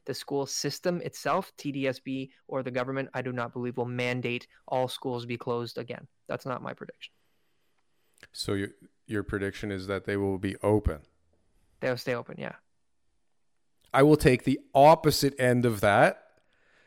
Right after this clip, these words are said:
Speaker 1: Damn
Speaker 2: And
Speaker 1: you, Daryl.
Speaker 2: I will bet you one Canadian loonie.
Speaker 1: I'm not, I'm not a gambling man,
Speaker 2: Me
Speaker 1: but
Speaker 2: neither.
Speaker 1: I'd like to have pride
Speaker 2: But
Speaker 1: on
Speaker 2: I'm
Speaker 1: the
Speaker 2: okay
Speaker 1: line
Speaker 2: with
Speaker 1: here
Speaker 2: one dollar.
Speaker 1: in four weeks for me to be right on the, on that episode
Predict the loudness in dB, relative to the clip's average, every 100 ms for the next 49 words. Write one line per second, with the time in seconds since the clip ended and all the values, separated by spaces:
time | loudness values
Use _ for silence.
0 | _ 0 2 2 2 2 2 2 2 0
1 | 2 4 6 6 4 4 2 -2 -2 0
2 | 2 2 0 -4 -6 _ -2 2 4 4
3 | 2 2 2 2 2 0 -4 _ _ _
4 | _ _ _ _ _ _ _ -12 -10 -8
5 | -8 -6 -6 -4 -4 -4 -4 -6 -8 -4
6 | -2 0 0 0 0 0 -2 -4 -4 -4
7 | -6 -6 -2 0 2 4 6 8 6 8
8 | 8 8 4 0 4 4 4 4 6 6
9 | 4 0 0 0 -2 -6 -8 -10 -8 -8
10 | -8 -8 -6 -4 -4 -4 -8 -12 -10 -6
11 | -4 -4 -8 -8 -8 -8